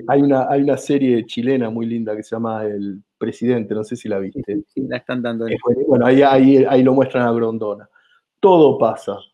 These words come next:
Speaker 1: todo pasa". Y hay otra, otra frase de un comediante americano que se la atribuyen a,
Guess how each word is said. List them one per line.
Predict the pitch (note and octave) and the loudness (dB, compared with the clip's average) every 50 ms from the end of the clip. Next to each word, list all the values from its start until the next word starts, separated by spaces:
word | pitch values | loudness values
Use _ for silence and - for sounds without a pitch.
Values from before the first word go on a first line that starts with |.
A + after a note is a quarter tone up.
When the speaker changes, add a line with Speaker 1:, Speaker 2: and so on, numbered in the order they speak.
| _ _ | _ _
Speaker 1:
todo | - D3+ C#3+ B2+ A#2 A2 G#2+ | 4 4 4 4 2 0 -2
pasa". | A2 G2 F#2+ - - G#2+ | -6 -10 -10 -10 -10 -6
Y | A2+ C3 | -2 2
hay | D3 D#3 | 2 2
otra, | D3+ D3 D#3 D3 C#3 - | 2 0 -2 -4 -4 -4
otra | - D#3 C#3+ - C#3+ C#3+ | -6 -8 -6 -6 -6 -8
frase | - _ D#3 D#3 D3+ D3+ - - D3 C3 | -6 _ -2 -2 -2 -4 -4 -6 -4 -2
de | C3 C3 | -2 -4
un | C3 B2 | -4 -4
comediante | B2+ C#3 A#2+ B2 B2+ B2 C3 C#3 C3 C3 B2+ C3 C3 B2 A#2+ A#2 A#2 A#2 A#2 A2+ A2+ A2+ A2+ | -4 -4 -4 -2 -2 -2 -2 -2 -2 -4 -4 -4 -4 -2 -2 -2 -2 -2 -2 -4 -4 -4 -6
americano | A2 A2 A2+ A2+ A2 A#2 A#2 - D#3 C#3+ C#3 C3+ C3+ C3+ C3+ C3+ C3+ _ _ _ _ _ _ _ _ _ _ _ _ _ _ _ _ _ _ _ _ _ _ _ _ _ _ _ | -6 -8 -8 -8 -8 -10 -6 -2 -2 0 0 0 0 -2 -2 -4 -6 _ _ _ _ _ _ _ _ _ _ _ _ _ _ _ _ _ _ _ _ _ _ _ _ _ _ _
que | - D3 C#3 - - | -2 -2 -2 -2 -2
se | - D3+ | -2 -2
la | C3+ C3 | -2 -2
atribuyen | C3 - D#3 F3 G#3+ A#3 A3+ A#3 F#3+ D3+ C#3+ | -2 -2 -2 -2 -2 -2 -2 0 0 0 0
a, | C3 B2+ B2 A#2+ A#2 A#2 A2+ A2 A2+ A2+ G#2 | 0 0 0 0 -2 -2 -4 -6 -10 -14 -18